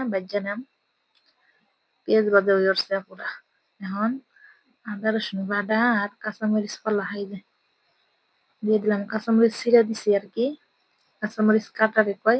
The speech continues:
চিরা। কাঁচামরিচ চিরা দিলাম, দিলাম লবণ, হলুদ, শুকনা মরিচের গুঁড়ি আর ধনিয়ার গুঁড়ি, ধনিয়া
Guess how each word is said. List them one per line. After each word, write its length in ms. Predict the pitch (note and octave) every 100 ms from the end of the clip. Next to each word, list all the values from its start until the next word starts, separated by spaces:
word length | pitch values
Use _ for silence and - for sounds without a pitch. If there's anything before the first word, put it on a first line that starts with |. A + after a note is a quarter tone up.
| C4+
চিরা। 320 | - A3+ G#3 F#3 _
কাঁচামরিচ 380 | - G#3+ A3 A3
চিরা 200 | - A3+
দিলাম, 260 | A3 A3 A3 C#4 _ _ - - _ _ _ _ _ -
দিলাম 300 | A3+ A#3+ A3+ G#3+
লবণ, 460 | A3 A3+ A3 A3 A3 A3+
হলুদ, 420 | G3+ G#3+ A3 B3+ - _ - - _ _ _ _ _ _ _ _ _ -
শুকনা 260 | G#3+ G#3+
মরিচের 320 | G#3 G#3+ G#3+ G#3+
গুঁড়ি 200 | A3+ A#3+ A3+
আর 180 | A#3+ D#4 G#3+
ধনিয়ার 380 | F#3+ F#3+ G3 G3
গুঁড়ি, 220 | G3 - - _ _ _ _ _ _ _ - - _ -
ধনিয়া 400 | G#3 A3+ A3+ A3+